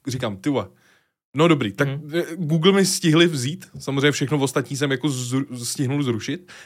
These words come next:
Speaker 1: pak týpek hacknul toho hackera a zjistil, že vlastně, když jsem to zapnul, tak v ten moment se dělal každý tři sekundy screenshot a pomalu se všechno začalo uploadovat. A to nejdůležitější
Speaker 2: Mhm.
Speaker 1: byl právě ten session toho Chromu,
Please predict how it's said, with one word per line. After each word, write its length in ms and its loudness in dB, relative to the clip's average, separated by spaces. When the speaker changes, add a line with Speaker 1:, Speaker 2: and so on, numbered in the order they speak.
Speaker 1:
pak 160 0
týpek 380 -2
hacknul 340 0
toho 140 2
hackera 340 -2
a 80 -2
zjistil, 360 2
že 100 0
vlastně, 360 0
když 220 0
jsem 160 2
to 100 2
zapnul, 520 0
tak 160 -2
v 80 -16
ten 180 0
moment 380 0
se 120 -2
dělal 280 4
každý 300 -2
tři 180 -2
sekundy 400 -2
screenshot 680 -4
a 80 2
pomalu 420 4
se 140 -2
všechno 300 -4
začalo 280 -2
uploadovat. 380 -4
A 100 -4
to 100 0
nejdůležitější 720 0
Speaker 2:
Mhm. 40 -8
Speaker 1:
byl 100 2
právě 320 2
ten 320 -2
session 580 0
toho 220 0
Chromu, 540 -2